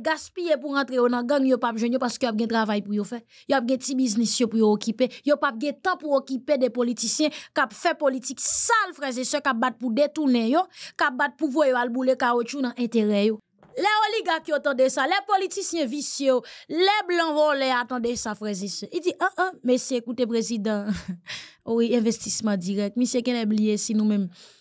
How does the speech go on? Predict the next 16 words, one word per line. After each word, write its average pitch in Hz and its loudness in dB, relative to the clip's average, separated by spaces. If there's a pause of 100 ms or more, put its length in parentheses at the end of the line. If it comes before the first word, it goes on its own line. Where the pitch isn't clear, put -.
(100)
se 226 2
jenaj 202 4
nan 196 4
lèz, 185 4
ou 175 0
twouble 196 4 (360)
paske..." 226 -2 (560)
Pou 403 4
envestisman 320 2
vin 226 2
fèt, 302 0
fòk 254 -2
gen 233 2
lasekirite, 214 -4
fòk 220 0
gen 226 2